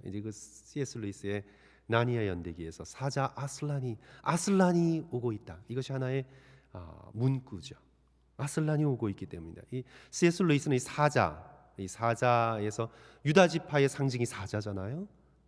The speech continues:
그리고 바로 유다의 지파의 메시아로 오신 예수 그리스도, 이 사자는 바로 그리스도 예수를 상징하고 있는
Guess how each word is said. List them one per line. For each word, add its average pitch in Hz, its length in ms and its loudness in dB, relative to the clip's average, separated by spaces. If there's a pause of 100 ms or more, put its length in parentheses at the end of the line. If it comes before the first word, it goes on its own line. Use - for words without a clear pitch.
(520)
그리고 127 240 6
바로 120 280 6
유다의 123 380 4
지파의 117 400 -2
메시아로 113 480 2
오신 107 400 0 (320)
예수 131 340 4
그리스도, 107 400 -4
이 113 80 -8
사자는 120 580 -2 (280)
바로 147 320 2
그리스도 147 320 -2
예수를 120 560 0 (160)
상징하고 131 580 0
있는 85 420 -2